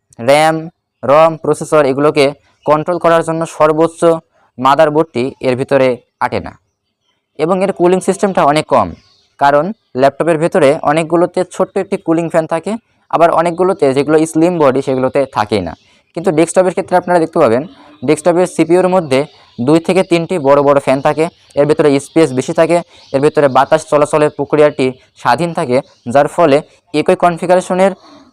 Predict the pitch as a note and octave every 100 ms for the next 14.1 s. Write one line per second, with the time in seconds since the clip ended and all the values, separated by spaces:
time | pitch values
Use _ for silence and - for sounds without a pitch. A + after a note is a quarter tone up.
0 | A#2+ C3+ - E3 F3 D3+ D#3 - E3+ C#3+
1 | C#3+ C#3+ D#3+ - C#3 D3 - _ B2+ -
2 | C#3 C3+ B2+ - C3+ C#3 C#3 C3+ C#3 -
3 | _ - G#2+ C3 - E3+ - - B2+ -
4 | - - - A#2+ A#2+ C3+ B2+ B2 B2 -
5 | G#2+ G#2 A#2+ F#2+ E2+ - - - - -
6 | - - _ _ _ _ B2+ D#3+ F#3 D3
7 | B2 A#2 G#2+ E2+ F2 E2+ - _ _ _
8 | A#2 C3+ D#3 F3 F#3+ F#3+ G3 G3+ D#3 D3+
9 | - F3 F3+ D#3 C3+ D3+ - - - -
10 | D#3+ F3 F3+ F#3 F3+ D#3 D3+ D3+ G#2+ F2+
11 | D2+ - _ _ _ D#3 D#3+ D3 - _
12 | _ _ _ A#2 C3+ - F3 F3+ F3+ F3+
13 | F#3 D#3+ E3 E3+ D3+ D3+ - - E3 E3